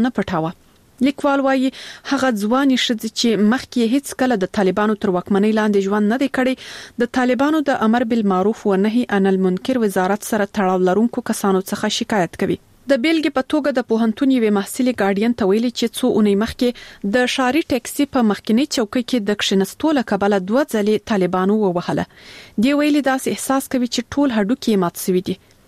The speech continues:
د ښځو د حجاب په اړه د طالبانو امر پراخ غبرګونونه راپارولي دي. د ښځو د حقونو یوې فعالې ازادي راډیو ته په خبرو کې د طالبانو دا اقدام د ښځو له بندي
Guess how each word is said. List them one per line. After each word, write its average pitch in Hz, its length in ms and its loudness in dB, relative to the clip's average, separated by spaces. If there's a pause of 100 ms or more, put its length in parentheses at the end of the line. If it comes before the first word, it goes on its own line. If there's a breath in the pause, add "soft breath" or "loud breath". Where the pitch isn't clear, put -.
(260 soft breath)
د 269 120 2
ښځو 320 280 -2
د 269 100 0
حجاب 302 360 -2
په 285 120 -4
اړه 285 160 2
د 247 100 -2 (100)
طالبانو 226 440 0 (100)
امر 240 160 0 (120)
پراخ 262 240 -2
غبرګونونه 208 720 0
راپارولي 175 580 -2
دي. - 60 -6 (580 loud breath)
د 247 120 2
ښځو 294 260 0
د 254 100 0
حقونو 285 380 0
یوې 233 280 0
فعالې 254 460 0
ازادي 202 340 0
راډیو 220 300 0
ته 208 100 -6
په - 120 -8
خبرو 202 340 0
کې 202 160 2
د 185 160 -4
طالبانو 208 500 2
دا 208 140 -2
اقدام 214 360 0 (580 loud breath)
د 240 120 2
ښځو 311 320 0
له 220 160 0
بندي 208 240 2